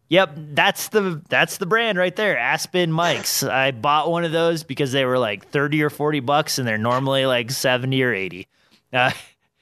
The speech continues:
uh, he, uh, for those of you, 'cause this is audio, obviously, we kinda share an extra bit.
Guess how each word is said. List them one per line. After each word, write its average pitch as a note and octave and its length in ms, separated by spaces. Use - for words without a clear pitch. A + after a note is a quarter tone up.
uh, A#2 180
he, E3+ 220
uh, D#3+ 260
for E3+ 160
those F3 200
of D#3 40
you, D#3+ 180
'cause B2+ 240
this C3 140
is A#2 80
audio, G#2+ 360
obviously, G#2+ 640
we C3 340
kinda B2+ 260
share C3+ 260
an B2 60
extra B2+ 260
bit. A2+ 240